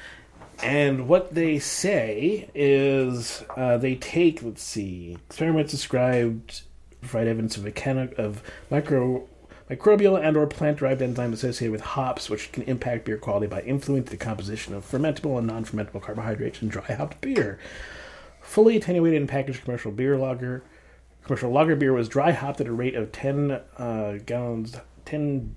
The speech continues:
grams hops per liter of beer with pelletized Cascade hops dosed with ten to six cells per milliliter of ale yeast and incubated at twenty degrees centigrade.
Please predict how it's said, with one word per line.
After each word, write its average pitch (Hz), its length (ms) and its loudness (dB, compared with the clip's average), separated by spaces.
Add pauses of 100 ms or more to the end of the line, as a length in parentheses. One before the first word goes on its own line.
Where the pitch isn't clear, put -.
(100)
grams 139 340 2
hops - 380 -6
per - 200 -6
liter 110 220 0
of 107 100 -4
beer 143 260 4
with 98 160 -2
pelletized 117 480 -2
Cascade 107 460 -8
hops 131 380 -4 (120)
dosed 117 300 0
with 101 260 -2 (360)
ten 131 320 -2
to 113 120 -4
six - 680 -8 (420)
cells 120 480 0
per 117 80 -8
milliliter 110 400 2
of 101 80 -6
ale 123 220 2
yeast 123 260 -2
and 104 80 -6
incubated 113 500 -2
at - 60 -16
twenty 98 320 -8
degrees 98 400 -6
centigrade. - 720 -8